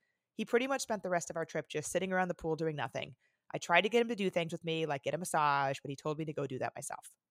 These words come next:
When he didn't change his attitude, I finally asked him what was up, and he told me that he went outside of his comfort zone to go on a hike with me, but I wouldn't do the same for him. I told him that hiking doesn't make him sick, so that's a big difference, but he told me I could have at least tried one of them.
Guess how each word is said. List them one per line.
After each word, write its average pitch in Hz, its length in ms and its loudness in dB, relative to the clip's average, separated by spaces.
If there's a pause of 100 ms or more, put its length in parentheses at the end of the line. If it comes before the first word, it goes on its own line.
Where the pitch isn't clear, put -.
(640)
When 175 140 0
he 185 80 -2
didn't 190 220 -6
change 294 200 -2
his 320 100 -2
attitude, 160 460 2
I 147 80 -2
finally 170 460 0
asked 175 280 2
him 170 80 -4
what 160 140 0
was 170 120 -2
up, 123 260 2
and 151 80 -8
he 156 60 -6
told 160 240 -4
me 180 80 -4
that 170 120 0
he 151 100 -4
went 147 180 -2
outside 220 340 0
of 240 60 -2
his 269 120 -6
comfort - 380 -4
zone 156 200 -4
to 151 80 -8
go 139 200 -2
on 180 80 0
a 202 40 -6
hike 170 260 -4
with - 120 -10
me, 127 240 -6 (180)
but - 140 -4
I 147 140 6
wouldn't 151 260 -2
do 147 120 -6
the 139 80 -10
same 127 200 -8
for - 120 -10
him. - 140 -10 (720)
I 370 120 6
told 170 260 0
him 165 140 -2
that 156 140 -2
hiking 233 280 2
doesn't 196 240 0
make 160 180 -4
him 151 80 -8
sick, - 340 2
so - 120 -8
that's 147 180 0
a 156 60 -6
big 185 220 0
difference, 131 440 -4 (300)
but 156 100 -4
he 240 140 -2
told 196 240 0
me 170 100 -2
I 156 80 2
could - 200 -4
have 185 80 -2
at - 120 -4
least 156 240 -8
tried 135 320 -2
one 123 200 -8
of - 80 -18
them. - 120 -14